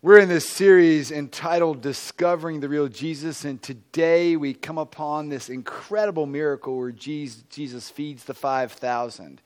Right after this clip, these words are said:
and he's using hunger in a spiritual metaphor to people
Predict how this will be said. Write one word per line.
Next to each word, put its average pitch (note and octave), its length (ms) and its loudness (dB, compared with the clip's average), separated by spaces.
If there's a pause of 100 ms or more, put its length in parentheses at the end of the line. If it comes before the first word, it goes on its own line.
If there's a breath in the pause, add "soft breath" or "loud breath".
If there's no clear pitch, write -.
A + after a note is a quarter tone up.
(340 loud breath)
and D3+ 140 -8
he's B2 340 -10
using C#3 720 -8 (560 soft breath)
hunger D#3 920 -12 (600 soft breath)
in B2+ 140 -12
a B2+ 80 -10
spiritual E3+ 840 -6
metaphor B2+ 1040 -12 (720)
to A#2+ 120 -12
people A#2 580 -12